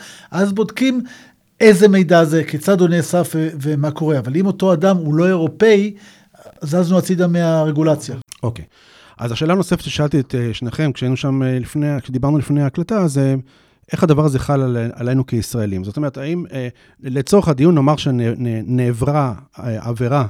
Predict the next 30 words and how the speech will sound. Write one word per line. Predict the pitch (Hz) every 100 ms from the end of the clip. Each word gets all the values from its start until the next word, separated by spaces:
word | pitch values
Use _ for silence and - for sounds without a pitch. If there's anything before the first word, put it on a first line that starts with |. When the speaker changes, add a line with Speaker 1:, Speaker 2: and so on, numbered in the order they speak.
| -
Speaker 2:
על | 127 113
הרגולציה | 110 104 117 160 233
הזאת, | 185 190 226 - _ _ _ -
אנחנו | 131 139 147
פה | 143 127
יושבים | 117 127
בישראל, | 110 104 - 120 151 170 139
עשינו | 123 113 139 117
את |
זה | 107
בתום | 107 160 147
לב | 139 110
או |
לא | 120
בתום | 160 156 170
לב, | 180 190 151 -
אה, | -
איך | 156 170
זה | 156
חל | 170
עלינו? | 147 135 110
א-, |
איזה, | 127 - 151 151
איזה | 156 151
השפעה | 156 - 151
יש | 143
לנו, | 151 143 -
עלינו | 135 156 160
מבחינה | - 131
משפטית? | 127 110 113 95